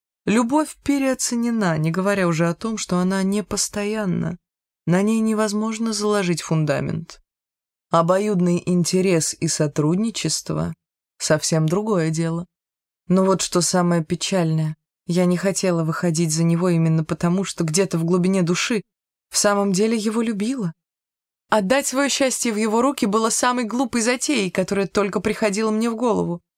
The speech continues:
Сколько бы я ни пыталась это не замечать, Килл был моей первой страстной влюбленностью, первой одержимостью, первым несбывшимся желанием.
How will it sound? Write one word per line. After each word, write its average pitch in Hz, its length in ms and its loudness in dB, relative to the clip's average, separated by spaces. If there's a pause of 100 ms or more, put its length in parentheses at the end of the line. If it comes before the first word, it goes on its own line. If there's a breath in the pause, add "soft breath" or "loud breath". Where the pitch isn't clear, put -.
(220)
Сколько 320 520 2
бы 285 100 2
я 285 80 2
ни 285 120 0
пыталась 233 520 0
это 190 160 -4
не 185 140 0
замечать, 196 640 -2 (340)
Килл 214 280 2
был 190 240 4
моей 190 340 2
первой 196 600 0
страстной 180 680 0
влюбленностью, 165 1040 0 (480)
первой 202 400 4 (100)
одержимостью, 185 1120 0 (440)
первым 214 460 2
несбывшимся 196 720 0
желанием. 170 640 2